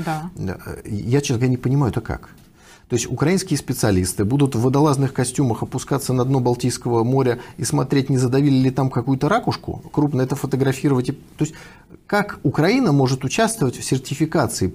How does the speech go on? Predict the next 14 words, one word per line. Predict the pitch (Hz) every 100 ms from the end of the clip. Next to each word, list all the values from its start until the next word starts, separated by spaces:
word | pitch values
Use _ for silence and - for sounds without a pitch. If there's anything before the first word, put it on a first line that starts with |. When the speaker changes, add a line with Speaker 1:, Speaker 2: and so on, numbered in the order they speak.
| -
Speaker 2:
Северного | - 156 117 101 95
потока, | 120 247 254 - - -
который | - 120 139 127
идет | 127 160 160
по | 131
дну | 127 147
Балтийского | 113 113 135 - 110
моря, | 117 220 -
а | 104
потом | 101 110 190
Германии? | 165 147 78 64
Вот | 87 175
это | 254
как? | - - - -